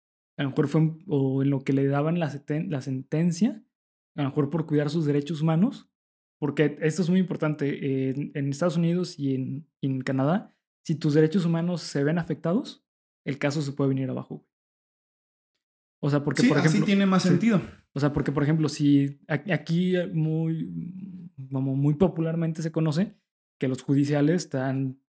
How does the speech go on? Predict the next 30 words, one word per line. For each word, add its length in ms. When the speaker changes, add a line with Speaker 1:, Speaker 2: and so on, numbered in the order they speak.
Speaker 1:
este, 500
piquetes 460
en 60
los 100
huevos 540
o, 40
Speaker 2:
Sí, 120
de 160
huevo. 240
Speaker 1:
o, 240
o, 160
este, 420
¿cómo 160
se 80
llaman? 100
Este, 180
el 240
Speaker 2:
Te 100
pellizcan 560
Speaker 1:
te 60
Speaker 2:
los 100
Speaker 1:
pellizcan, 380
Speaker 2:
pezones, 120
Speaker 1:
sí, 100
Speaker 2:
güey, 140
Speaker 1:
cosas 260
Speaker 2:
esas 120
cosas, 140
Speaker 1:
<laughs> 100
sí, 20